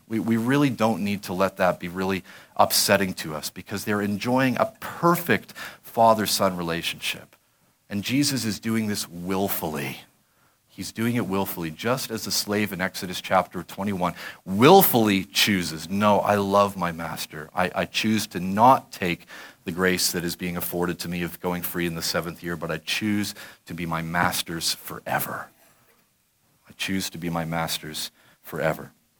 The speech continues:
So Jesus does this for the love of his master, number one. Two,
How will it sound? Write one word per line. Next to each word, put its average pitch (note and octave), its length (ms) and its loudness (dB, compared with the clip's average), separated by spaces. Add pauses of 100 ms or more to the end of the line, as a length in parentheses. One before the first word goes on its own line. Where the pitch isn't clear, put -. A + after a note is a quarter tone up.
(840)
So - 160 -6
Jesus G#2 380 2
does G2 220 4
this G2 100 -2
for F#2 140 -4
the E2+ 100 0
love F#2 240 6
of F2+ 140 -2
his E2+ 160 -6
master, F2+ 720 0
number G2 220 -6
one. G2+ 400 0
Two, B2+ 380 2